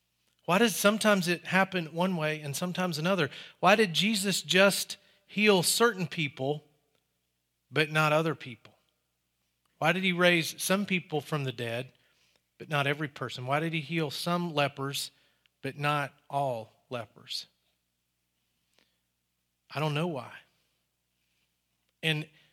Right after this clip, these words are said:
to be a person of faith, you just have to realize there are things that you just won't understand. There are things that you just have to say, "You know, there's a lot I don't know, but here's what I know.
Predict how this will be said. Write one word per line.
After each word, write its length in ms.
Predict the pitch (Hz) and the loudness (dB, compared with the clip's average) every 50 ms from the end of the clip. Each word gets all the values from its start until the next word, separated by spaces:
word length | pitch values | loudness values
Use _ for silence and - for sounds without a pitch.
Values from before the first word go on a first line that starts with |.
| _ _ _ _ - | _ _ _ _ -6
to 100 | 160 135 | -4 2
be 200 | 139 190 214 220 | 4 4 6 6
a 80 | 202 | 6
person 460 | 160 - - 196 202 190 - 196 170 | 4 4 2 2 4 4 4 4 4
of 100 | 160 151 | 2 2
faith, 480 | - - - 196 196 196 175 156 139 - | 0 0 4 6 6 6 6 4 2 -2
you 80 | 160 156 | -6 -4
just 280 | 139 180 190 - - | -2 0 0 0 2
have 180 | 180 175 165 - | 2 2 2 2
to 100 | - 165 | -2 -4
realize 520 | 147 151 170 196 190 165 143 135 139 127 135 | 0 2 4 6 6 6 6 4 2 0 2
there 180 | 156 160 165 | 2 4 6
are 120 | 151 139 123 | 4 4 2
things 400 | - - 170 170 170 180 160 143 | -2 -4 -4 -2 -2 -2 -2 -2
that 180 | 151 139 120 | -2 -4 -4
you 140 | 139 156 180 | -4 -6 -4
just 240 | 160 156 - - 143 | -4 -4 -6 -6 -8
won't 180 | 139 135 135 | -8 -8 -6
understand. 580 | 135 131 127 120 - - - 165 185 170 131 - _ _ _ _ _ _ _ _ _ - - - - - _ - | -8 -8 -6 -8 -8 -8 -8 -10 -10 -10 -14 -18 _ _ _ _ _ _ _ _ _ -20 -20 -20 -20 -10 _ 2
There 240 | 170 185 185 170 | 4 8 8 8
are 40 | 151 | 6
things 760 | - - - - 220 233 208 175 165 165 190 220 202 - - - _ _ _ - | 4 0 -2 2 2 4 4 4 2 2 0 0 -2 -4 -6 -8 _ _ _ 0
that 120 | 165 170 | 0 2
you 100 | 165 160 | 2 2
just 200 | 147 175 165 - | 0 0 2 4
have 160 | 175 160 165 | 4 2 2
to 80 | - 147 | 0 -4
say, 500 | - - 202 190 180 160 143 131 123 - _ _ _ _ _ _ - | -2 0 2 2 2 2 2 -2 -4 -8 _ _ _ _ _ _ -6
"You 100 | 147 156 | -2 0
know, 240 | 165 180 185 185 175 | 2 2 2 2 2
there's 180 | 170 190 175 160 | 2 2 4 4
a 80 | 147 | 4
lot 400 | 139 139 139 151 160 175 190 180 | 4 4 4 4 4 4 4 0
I 140 | 160 160 170 | 0 0 2
don't 180 | 175 175 165 160 | 2 2 2 2
know, 300 | 170 175 156 127 120 - - _ _ _ _ _ _ _ _ _ _ _ _ _ _ _ - | 0 0 0 -2 -4 -12 -18 _ _ _ _ _ _ _ _ _ _ _ _ _ _ _ -10
but 100 | 135 127 | -10 -6
here's 340 | 120 135 147 151 139 - - | -4 -4 -4 -4 -4 -6 -6
what 160 | 151 151 143 143 | -2 -2 -2 -2
I 100 | 139 139 | -2 -6
know. 400 | 143 147 147 139 120 113 113 | -6 -4 -4 -6 -6 -8 -14